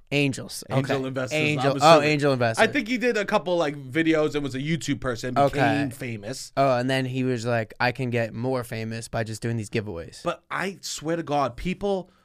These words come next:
Speaker 2: used to have hope, like, "Oh, maybe one day I'll win the lottery." Now people our age, they go, "Ah, maybe one day I'll meet Mister Beast."
Speaker 1: Interesting.
Speaker 2: That's the equivalent of
Speaker 1: To
Speaker 2: winning
Speaker 1: me,
Speaker 2: the lottery.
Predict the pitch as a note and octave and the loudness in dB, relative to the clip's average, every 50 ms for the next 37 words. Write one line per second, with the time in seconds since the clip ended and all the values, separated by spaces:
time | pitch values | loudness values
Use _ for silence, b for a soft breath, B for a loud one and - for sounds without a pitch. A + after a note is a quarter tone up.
0 | _ _ _ _ _ _ B2+ C#3+ F#3+ G3+ - - G3+ E3 D#3+ E3+ - - D#3+ D#3+ | _ _ _ _ _ _ -4 -2 -2 -2 -2 -2 -2 -2 0 -2 -2 0 0 0
1 | D3+ B2+ B2+ C3+ C3 B2+ F3+ F#3+ F#3+ F#3 F3+ F3 F3 F3+ F#3+ F#3+ F#3+ G#3 G3 G#3 | 0 0 0 -4 -4 -2 -2 0 2 2 0 0 0 0 0 2 2 2 4 4
2 | G#3 G#3+ G3+ F#3 F3 F3 E3+ E3+ F#3 F#3 F3 E3+ F3+ F#3+ G3+ G3 G3 F3 D3 A#2 | 4 4 4 4 4 4 4 4 2 4 4 4 4 6 8 8 8 6 4 2
3 | G2 - - - - _ _ _ _ _ _ _ _ _ - C3 D#3+ F3 F#3 G3+ | -2 -8 -12 -20 -20 _ _ _ _ _ _ _ _ _ -6 0 2 4 6 6
4 | A#3 A3 - - G#3+ G#3+ - G3 E3+ D#3 D#3 E3 E3+ F3+ F#3+ F#3+ F#3+ F#3 E3+ F#3 | 6 4 4 4 2 4 4 2 4 4 6 6 4 4 2 2 0 0 2 2
5 | G3+ A3+ A#3+ A3 G3+ G3 G3 G3 F3 G3 F#3+ F#3 G3+ G3+ F3+ F3 E3 D3 D#3+ E3+ | 4 4 4 4 4 4 4 2 2 4 4 4 4 4 4 4 2 2 0 -4
6 | F#3 F#3 E3 F3+ F3+ - - G3 E3+ G3+ G3 F#3 E3 - - - - - - - | -6 -6 -6 -6 -6 -4 -4 0 2 4 4 2 2 0 -4 -8 -10 -14 -16 -16
7 | - - - - - - - _ - - - - - - _ _ C3 C3 A#2 - | -18 -20 -20 -20 -20 -20 -20 _ -20 -20 -20 -20 -20 -20 _ _ -6 -6 -4 -4
8 | A#2+ - - - F3+ G3 G3 G3 - A3 G#3 - - - - G3 F3+ D#3 F3+ F#3 | -6 -8 -2 4 4 4 4 4 2 0 0 0 0 0 2 2 2 2 0 -4
9 | E3+ C#3+ D#3+ D3 C#3+ E3 E3 E3 F#3+ G#3+ A#3 A#3 F3 D#3+ E3 E3 C#3+ A2 G#2 - | -2 -4 -4 -2 2 2 6 8 8 8 8 6 6 6 4 4 4 0 -6 -14